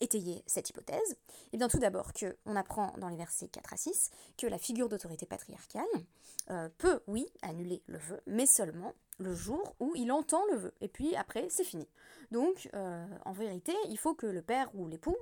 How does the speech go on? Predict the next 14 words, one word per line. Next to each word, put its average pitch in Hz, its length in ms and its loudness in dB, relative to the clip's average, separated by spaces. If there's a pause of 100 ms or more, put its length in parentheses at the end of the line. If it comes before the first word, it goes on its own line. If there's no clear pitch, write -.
euh, 185 300 -8 (400)
euh, 220 60 -2 (160)
se - 180 0
fasse 277 320 4
un 180 280 -2
avis 196 280 -2
assez - 220 6
rapidement. 170 400 -4 (160)
Et 170 60 -6
sinon, 226 300 2 (340)
euh, 165 200 -2
elle 202 120 -2
est 214 60 0
désormais 180 480 -2